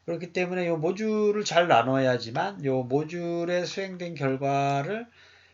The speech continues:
그 다음 그 모듈로 넘겨줄 수 있는, 어, 이런 거를 생각을 해야 되기 때문에 <clears throat> 그 기능을 잘 나눠야 된다란 말하고 일맥상통을 하는 겁니다.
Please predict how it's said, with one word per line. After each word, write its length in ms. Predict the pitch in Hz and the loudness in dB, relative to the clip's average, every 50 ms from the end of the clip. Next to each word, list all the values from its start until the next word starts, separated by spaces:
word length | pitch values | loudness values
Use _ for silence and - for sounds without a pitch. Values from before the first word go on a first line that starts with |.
| _ _ _ | _ _ _
그 120 | - 151 | -6 4
다음 720 | 143 175 180 190 196 208 214 214 208 208 208 202 202 196 175 - | 10 12 12 12 12 12 10 6 2 0 -4 -6 -8 -10 -12 -10
그 80 | - 165 | -4 0
모듈로 540 | 151 156 156 165 170 170 170 160 165 170 160 | 0 0 0 0 0 0 0 2 2 2 2
넘겨줄 540 | 139 113 123 131 131 139 135 127 123 127 123 | 2 0 0 0 2 2 2 2 0 -4 -6
수 240 | - - - 139 | -8 -12 -10 -8
있는, 380 | 120 104 95 95 95 95 90 82 78 - _ _ - | -8 -8 -8 -10 -12 -14 -14 -14 -16 -20 _ _ -20
어, 180 | 113 - - 101 | -20 -16 -12 -8
이런 240 | 127 139 160 160 160 | -4 -2 -2 -2 2
거를 520 | 160 160 160 160 165 160 160 160 160 165 | 4 6 6 8 6 6 6 6 4 2
생각을 380 | 160 170 185 180 185 170 165 160 | 0 -2 -4 -4 -2 -2 -2 0
해야 140 | 185 190 165 | 0 0 -2
되기 200 | 143 131 127 - | -2 -6 -8 -6
때문에 440 | - 123 139 190 240 220 147 - - | -6 -6 -4 -4 -4 -4 -6 -8 -10
<clears throat> 1600 | - 160 139 123 - - - - - - _ _ _ _ _ _ _ _ _ _ _ _ _ _ _ _ _ _ - - - - | -4 -2 0 0 0 0 -2 -4 -10 -16 _ _ _ _ _ _ _ _ _ _ _ _ _ _ _ _ _ _ -6 -6 -6 -2
그 120 | - 135 - | -2 -2 -2
기능을 300 | - 165 165 175 180 165 | -2 -4 -2 -2 0 2
잘 160 | 175 160 147 | 4 4 6
나눠야 280 | 120 110 117 127 131 120 | 6 4 4 2 0 0
된다란 400 | 120 123 123 123 123 120 117 113 | -2 -2 0 0 2 0 0 0
말하고 460 | 117 117 113 107 117 131 135 131 120 | 0 0 0 0 -2 -2 -4 -4 -4
일맥상통을 920 | 113 113 113 113 113 113 - - 151 143 143 - 120 104 98 98 98 107 | -4 -6 -6 -8 -8 -8 -8 -8 -10 -10 -8 -8 -8 -8 -8 -10 -12 -12
하는 220 | 120 123 123 104 | -12 -12 -12 -14
겁니다. 420 | 95 92 90 80 85 - - - | -16 -18 -20 -20 -20 -20 -20 -20